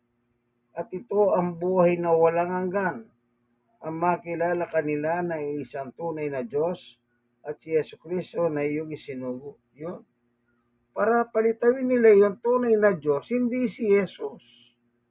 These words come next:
kundi mismo ang Diyos. Pero yung talatang ito, pag binasa mong kompleto,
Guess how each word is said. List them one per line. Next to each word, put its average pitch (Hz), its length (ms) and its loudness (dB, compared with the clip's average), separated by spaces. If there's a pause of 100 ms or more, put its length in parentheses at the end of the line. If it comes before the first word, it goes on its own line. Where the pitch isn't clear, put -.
(920)
kundi 226 640 0
mismo 185 480 -2
ang 156 240 -4
Diyos. - 560 -8 (1200)
Pero 226 480 -2
yung 269 400 -6
talatang 311 640 2
ito, 165 400 0
pag 202 160 -6
binasa 233 480 -2
mong 220 240 -2
kompleto, 208 880 -6